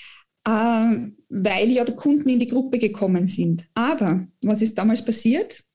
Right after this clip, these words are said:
Äh, die haben mir Kunden in meine Gruppe gebracht, die einfach,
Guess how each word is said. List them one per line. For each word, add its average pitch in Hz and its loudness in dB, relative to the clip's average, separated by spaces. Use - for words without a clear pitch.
Äh, 208 0
die 233 4
haben 220 4
mir 294 2
Kunden 349 0
in 240 4
meine 208 2
Gruppe 240 -2
gebracht, 233 -4
die 233 2
einfach, 214 0